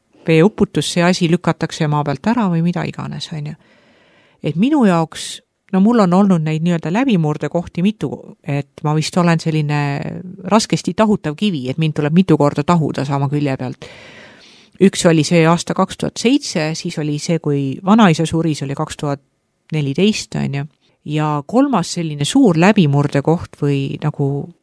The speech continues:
asjade paika loksutamise koht oli siis, kui aasta kaks tuhat seitseteist oktoobris, minu viimasel päeval Bosnias, me tegime sellise nii-öelda avatud ustega lahkumispeo, kus siis, noh, kõik, kes tahtsid, võisid tulla ja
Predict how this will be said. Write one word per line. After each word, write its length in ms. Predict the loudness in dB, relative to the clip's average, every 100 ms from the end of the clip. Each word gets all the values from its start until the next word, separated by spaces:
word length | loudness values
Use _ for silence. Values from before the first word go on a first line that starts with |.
| -4
asjade 400 | -4 -4 -8 -4
paika 400 | -2 -2 -2 -2
loksutamise 680 | -2 -2 -6 -6 -6 -4
koht 320 | -2 -2 -4 -8
oli 120 | -8
siis, 260 | -6 -8 -8
kui 480 | -8 -4 -4 -4 -8 -12 _ _ _ _ _ _
aasta 300 | 0 0 -2
kaks 220 | -2 -2 -2
tuhat 140 | -6
seitseteist 580 | -2 -2 -2 -4 -4 -4
oktoobris, 840 | -8 -2 2 2 2 -2 -6 -8 -10 _ _
minu 300 | 0 2 2
viimasel 480 | 2 2 0 -2 -6
päeval 320 | -6 -6 -6 -2
Bosnias, 640 | 0 0 -4 -8 -8 -12 _ _
me 100 | 0
tegime 360 | 2 2 0
sellise 380 | 0 -2 -2 -2
nii-öelda 340 | 0 0 0 0
avatud 320 | 0 -4 -6
ustega 360 | -6 -6 -6 -2
lahkumispeo, 680 | -4 -4 -8 -6 0 2 2
kus 200 | -2 -6
siis, 240 | -8 -8 -10
noh, 120 | -12
kõik, 200 | -6 -6 -6
kes 140 | -4
tahtsid, 300 | -4 -4 -6
võisid 260 | -4 -4 -4
tulla 360 | 0 0 2 0
ja 180 | 0